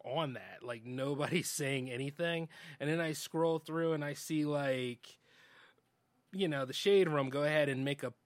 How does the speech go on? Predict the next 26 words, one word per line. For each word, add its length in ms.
<laughs> 360
those 280
guys 240
are 40
numbnuts. 560
I'm 140
sorry. 320
Whoever, 600
like, 300
we're 180
gonna 140
go 140
into 160
publications 580
a 60
little 140
bit 160
later, 300
but 280
I 60
see 180
that 140
they 140
wrote 380
what 280
they 560